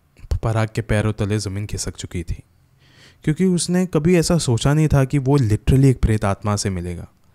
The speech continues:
लेकिन उसे ना अभी एक और एक चीज़ याद आई कि इन सब लोगों ने उसको पानी की बोतल दी थी, इसके लिए वो लोग आज तक बचे हैं। मैंने तो उससे कोई भी पानी की बोतल दी ही नहीं।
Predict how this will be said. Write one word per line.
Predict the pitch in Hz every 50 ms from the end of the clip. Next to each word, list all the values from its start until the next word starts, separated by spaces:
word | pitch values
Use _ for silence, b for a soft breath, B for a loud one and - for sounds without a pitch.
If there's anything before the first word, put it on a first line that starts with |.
| B B B B
लेकिन | B - 175 208 208
उसे | 208 - 240
ना | 247 254
अभी | 208 180 196 170
एक | - -
और | 135 135
एक | 156 170
चीज़ | - 180 170 143
याद | 127 117 123 131
आई | 151 151 156
कि | - 185 180 160
इन | 165 170
सब | 160 - 135 127 143
लोगों | 147 156 156
ने | 160 170
उसको | 170 160 151 - - - 170
पानी | - 120 107 113 123
की | 135 147
बोतल | 131 127 117 - 139 143 131
दी | 107 104 110 123
थी, | 127 - - 123
इसके | 117 - - 139
लिए | 139 127
वो | 117
लोग | 117 131 127
आज | 117 98 104 - - -
तक | 135 135
बचे | 113 95 90 - - 123
हैं। | 120 101 95 85 _ _ b b b b b b _ -
मैंने | 104 113 135 147 143
तो | - 156
उससे | 147 - - 131
कोई | - - 120
भी | 120 127
पानी | 123 - 110 110 117
की | 120
बोतल | 120 117 120 - 123 120
दी | 104 101 104 104
ही | 107 - 123 120
नहीं। | 107 98 87 92